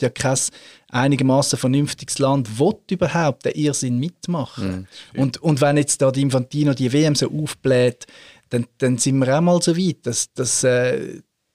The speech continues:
Speaker 1: dass es gar nicht mehr will mit diesen Auflagen, oder?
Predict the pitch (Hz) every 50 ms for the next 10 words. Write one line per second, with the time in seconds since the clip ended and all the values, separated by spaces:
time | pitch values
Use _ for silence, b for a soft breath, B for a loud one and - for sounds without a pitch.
0 | _ _ _ - 127 - - - - - 147 143 151 160 165 165 151 160 160 165
1 | 165 165 185 240 240 - _ _ _ - 156 151 139 - - 156 156 151 151 170
2 | 165 - - 190 151 123 110 113 - - 117 117 131 143 151 156